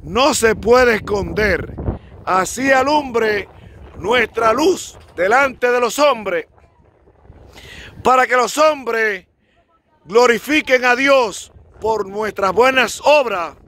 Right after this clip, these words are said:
que son como la luz de Cristo Jesús". Que el Señor Jesús le bendiga. Aquí tengamos ese paisaje de esa montaña,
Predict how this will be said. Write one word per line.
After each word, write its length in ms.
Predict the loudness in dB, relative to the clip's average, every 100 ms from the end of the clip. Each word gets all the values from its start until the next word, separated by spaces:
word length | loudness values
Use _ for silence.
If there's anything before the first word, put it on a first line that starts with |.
| -20 _ -20 -20 -20 _ -8
que 160 | -6
son 540 | -2 0 0 -2 -12 -20 _
como 300 | -6 -4 0
la 140 | 0
luz 580 | 0 -4 -6 -12 -14 -18 -20 -20 _ -20 -4
de 160 | -4
Cristo 500 | 0 0 0 -2 -2
Jesús". 580 | 0 0 0 -4 -4 -18 _ _ -20 -20 _
Que 120 | -4 -2
el 80 |
Señor 420 | 0 0 4 4 2
Jesús 200 | 0 -2
le 80 |
bendiga. 440 | 0 0 -2 -2 -2
Aquí 200 | -4 -6
tengamos 360 | -6 -4 -4
ese 180 | -4 -6
paisaje 420 | -4 -4 0 0
de 100 | 0
esa 140 | -2 -4
montaña, 580 | -4 0 0 2 -2